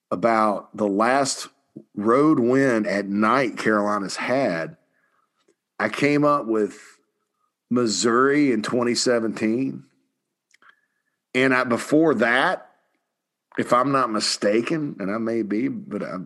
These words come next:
maybe I'm not, it was the first game of the Muschamp era at Vanderbilt on that Thursday night,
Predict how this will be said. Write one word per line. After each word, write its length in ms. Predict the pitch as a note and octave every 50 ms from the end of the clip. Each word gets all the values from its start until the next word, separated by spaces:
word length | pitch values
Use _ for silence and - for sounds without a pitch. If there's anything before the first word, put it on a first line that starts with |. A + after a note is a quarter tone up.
| - _ -
maybe 300 | - E2 G2 F#2+ G#2 G#2+
I'm 100 | G#2 G#2
not, 380 | G#2 G#2 A2+ C3 C3+ C3 - _ _ _ - - - - - _ _ _ _ -
it 120 | - A#2+ A#2
was 200 | A#2+ A#2 F#2+ F2+
the 280 | A2+ A2+ G#2+ G#2 G#2 - _ _ _ _ _ _ _
first 300 | - B2+ C3+ C3 - -
game 220 | C3 C3 C3+ C3
of 100 | B2 A2
the 80 | G2 G#2+
Muschamp 560 | G#2+ A2 A#2+ C3 - - - A2+ A2 G2 G#2+
era 300 | G#2+ A2 A2 G#2+ G#2+ G2+
at 40 | F#2+
Vanderbilt 800 | F#2 G#2 G#2 A#2 D3 C#3 A#2 G2 F2+ G2 F#2+ F#2 G2 G2 - _ - _ _ _ _ -
on 120 | - A2 G#2+
that 180 | G#2+ G#2 G#2+
Thursday 460 | - A#2 A2 A#2 A#2 A2 F#2 G#2+ G#2 G2+
night, 340 | A2+ B2 C3 B2 A2+ A2+